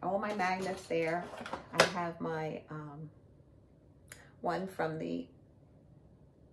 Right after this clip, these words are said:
twenty nineteen Floss Tube Retreat, my needle minder, I put it here. I have these that hold my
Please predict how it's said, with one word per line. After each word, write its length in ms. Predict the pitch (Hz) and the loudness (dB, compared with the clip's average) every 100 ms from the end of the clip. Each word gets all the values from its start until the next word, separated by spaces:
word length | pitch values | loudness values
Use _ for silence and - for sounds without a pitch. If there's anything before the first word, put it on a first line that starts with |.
| - - - - - - - - - - - | -20 -20 -20 -20 -20 -20 -20 -20 -20 -20 -6
twenty 300 | - 208 196 | 0 2 4
nineteen 680 | 185 175 - 196 196 262 381 - - - - | 2 2 -4 -4 -2 -2 -4 -12 -20 -20 0
Floss 360 | 165 175 - | 4 4 2
Tube 260 | - 175 165 | -6 -6 -4
Retreat, 520 | 165 - 254 262 254 - - - - - - - - | -6 -4 -2 0 -2 -8 -20 -20 -20 -20 -20 -14 -8
my 140 | 151 165 - | -6 -6 -6
needle 260 | 185 202 214 | -4 2 4
minder, 420 | 202 196 196 190 196 - - - - - | 4 0 0 0 -2 -6 -10 -16 -8 -2
I 80 | 175 | 0
put 180 | - | 0
it 120 | 180 185 | -2 -4
here. 300 | 196 165 - - - - - - | -6 -6 -8 -12 -18 -18 -20 -4
I 60 | 175 | -2
have 420 | 202 196 202 208 - - | 2 4 4 2 -4 -12
these 260 | 196 196 226 | -6 -6 0
that 160 | - - | 2 6
hold 280 | 185 180 | 6 6
my 340 | 175 165 160 | 2 0 0